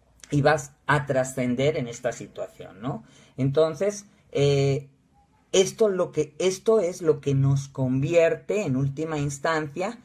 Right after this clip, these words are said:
en aquel ser que queremos llegar a ser, ¿eh?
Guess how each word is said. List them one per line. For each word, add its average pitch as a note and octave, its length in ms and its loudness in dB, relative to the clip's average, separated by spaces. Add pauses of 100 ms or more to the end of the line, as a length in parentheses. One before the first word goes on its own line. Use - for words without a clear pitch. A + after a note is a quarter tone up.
(240)
en D#3 360 -2 (640)
aquel F#3 500 2
ser G3 460 0
que D3 180 -6
queremos D#3+ 600 0
llegar A2 320 -4
a G#2 80 -10
ser, - 360 -12 (140)
¿eh? C3+ 180 -6